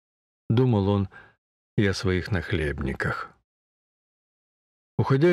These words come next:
из дома, он ворота не запер и таким образом дал им волю идти куда угодно. Не прошёл он по полю и версты, как позади послышались шаги.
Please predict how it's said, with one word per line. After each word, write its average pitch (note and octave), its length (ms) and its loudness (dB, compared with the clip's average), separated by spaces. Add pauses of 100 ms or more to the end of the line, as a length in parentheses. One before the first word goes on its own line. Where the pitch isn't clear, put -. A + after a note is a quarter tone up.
из C3+ 140 2
дома, D3 340 4
он A#2 200 2
ворота G#2+ 340 2
не F#2+ 180 2
запер A2+ 520 0
и F#2+ 40 -2
таким G2 360 0
образом G2+ 480 0
дал F#2 200 2
им E2+ 120 0
волю F2+ 320 0
идти - 180 -8
куда E2 340 -2
угодно. D2+ 640 -4 (1120)
Не A#2 100 4
прошёл C#3+ 440 2
он C3 180 2
по B2+ 160 2
полю G#2+ 260 0
и F#2+ 100 2
версты, G2 480 0
как - 280 -6
позади A2 420 0
послышались A2+ 680 -2
шаги. G#2 680 -2